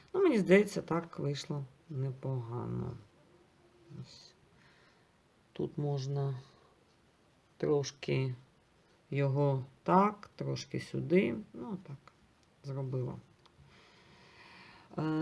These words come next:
ну, а щодо сережок, то сережки ці мені подарувала моя подруга.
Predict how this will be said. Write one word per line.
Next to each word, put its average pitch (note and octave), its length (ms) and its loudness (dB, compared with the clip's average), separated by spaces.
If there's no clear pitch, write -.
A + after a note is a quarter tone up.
ну, A#3+ 260 8
а G3 120 10
щодо F#3+ 540 10
сережок, A3+ 880 10
то F3 460 4
сережки F#3+ 680 6
ці F3+ 420 8
мені F3+ 180 10
подарувала D#3+ 640 12
моя D3+ 260 8
подруга. D#3 680 6